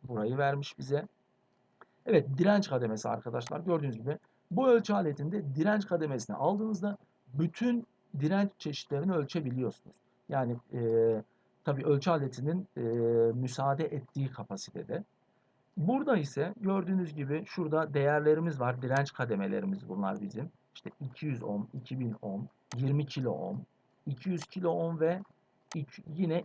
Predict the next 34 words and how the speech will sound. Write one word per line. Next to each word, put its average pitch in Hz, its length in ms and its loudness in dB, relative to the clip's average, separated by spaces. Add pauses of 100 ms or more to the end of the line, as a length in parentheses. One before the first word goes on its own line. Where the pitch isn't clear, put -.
iki 165 260 -4
bin 170 160 0
kilo 165 260 -2
ohm'a 139 240 0
kadar 139 380 -4
bir 147 180 -8
ölçüm 131 440 -6
skalası 101 640 -8
var 92 180 -8
bu 113 140 -2
ölçü 127 240 -4
aletimizin 151 520 -2
arkadaşlar. 151 640 -4 (460)
Eğer 170 260 2 (400)
hangi 202 540 4 (160)
kademede 139 600 2 (240)
daha 165 220 2
kullanışlı 139 480 -2
olacaksa 147 440 -2
oraya 160 340 2
getirmemiz 107 540 -2
lazım. 139 320 -2
Mesela 123 460 0 (580)
on 220 280 6
beş 156 200 2
K'lık 131 580 -2
bir, 120 220 -2
on 170 180 0
beş 143 140 2
kilo 139 260 -4
ohmluk 117 380 -2
bir 107 160 -4
direnç 147 360 -2
ölçüyorsak 143 500 -4